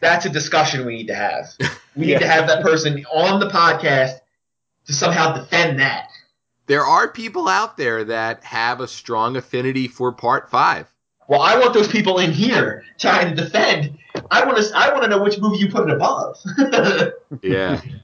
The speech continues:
Speaker 3: Um, you know what? Maybe when we get around to it, we will find, uh, that person. But let's jump into the movie. And again, we have, um, an opening that really, really screws with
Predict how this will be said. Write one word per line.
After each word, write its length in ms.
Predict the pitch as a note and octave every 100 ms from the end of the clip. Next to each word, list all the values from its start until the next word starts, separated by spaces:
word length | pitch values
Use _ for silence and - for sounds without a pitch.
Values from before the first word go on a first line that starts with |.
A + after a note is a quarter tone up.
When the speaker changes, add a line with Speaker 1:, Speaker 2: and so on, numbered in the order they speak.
| _ _
Speaker 3:
Um, 420 | G#2 G#2+ A2+ G#2+ -
you 120 | C3
know 100 | A#2+
what? 160 | C#3+ C3
Maybe 260 | A#2+ B2+
when 160 | C3 C3
we 80 | B2+
get 140 | B2+
around 280 | B2+ B2 B2
to 180 | B2+ A#2+
it, 120 | G2+
we 140 | G#2+
will 260 | G#2 G#2+ G#2
find, 520 | - G#2 F#2+ F#2+ F2+
uh, 600 | - F2+ F2 F2 E2 D#2+ - -
that 260 | G2 F2+ -
person. 580 | G2 F2+ D2+ E2+ D2 - _ _ _ _ _
But 400 | B2+ D3 C#3+ C3+ _ _ _ _ -
let's 320 | C#3+ F#3+ -
jump 240 | - F#4 F#4+
into 160 | E4
the 80 | D#4+
movie. 520 | C#3 C#3 B2+ A#2+ A2+
And 360 | - G#2+ A2 A2 B2
again, 720 | B2 A#2+ C#3 D#3+ B2 G2 F#2+ _ _ _ _
we 260 | A2 A2+
have, 680 | F#2 G#2+ G#2+ G#2+ G#2 G#2+ G#2+ _ _ _ _ _ _ -
um, 400 | G2 G2 G2+ G2+
an 160 | A#2
opening 720 | A#2 C#3 F3 D3 A#2+ A2+ A2 - -
that 180 | A#2 A2+
really, 580 | B2+ A#2+ C3 C#3+ D3 C#3+
really 520 | A#2+ A#2 A#2+ A#2 A#2
screws 720 | G2 - G#2+ G#2+ G#2+ G#2+ G2+ F#2
with 480 | F2+ F#2 F#2 F2